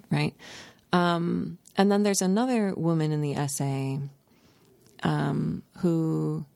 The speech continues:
well, there are several women in the essay. There are several women in all of these essays, right? But there's another woman in this essay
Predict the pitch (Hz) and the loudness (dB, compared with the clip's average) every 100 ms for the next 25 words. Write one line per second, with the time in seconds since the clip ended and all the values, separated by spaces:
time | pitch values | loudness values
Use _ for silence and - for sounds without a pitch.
0 | _ _ 180 175 165 208 175 151 147 143 | _ _ 0 2 2 2 2 0 0 0
1 | 139 135 110 - 113 120 - - _ - | -2 -2 -2 -4 -4 -6 -8 -12 _ -4
2 | - 135 143 143 127 147 196 113 123 - | -2 -2 -2 -2 -2 -2 -2 -4 -6 -6
3 | - - - 147 147 - - - - 156 | -6 -6 -6 -6 -8 -10 -14 -6 0 2
4 | 170 185 208 175 170 160 156 151 - 156 | 4 2 4 2 2 2 0 -2 -4 0
5 | 156 151 143 - 147 139 143 143 143 143 | 0 0 -2 -2 -2 -2 -2 0 0 -2